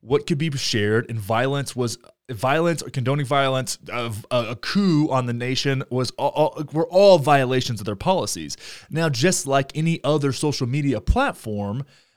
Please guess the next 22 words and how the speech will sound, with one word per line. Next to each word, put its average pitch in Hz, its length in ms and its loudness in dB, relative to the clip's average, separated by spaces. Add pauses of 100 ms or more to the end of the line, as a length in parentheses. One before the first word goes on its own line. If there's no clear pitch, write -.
(160)
there's 151 260 4
things 196 240 2
that 147 120 2
slip - 220 -2
through 147 120 -6
the 139 80 -4
cracks, - 440 0
right? 123 280 0 (240)
If 120 100 -6
you 180 80 0
wanna 196 160 2
talk 175 240 2
about 117 220 2
it, 131 80 0
like, 113 160 -2 (180)
the 127 100 -4
most 139 300 0
amount 139 260 0
of, 117 200 -2
of, 117 320 -4
of 110 340 -6
child 135 720 -2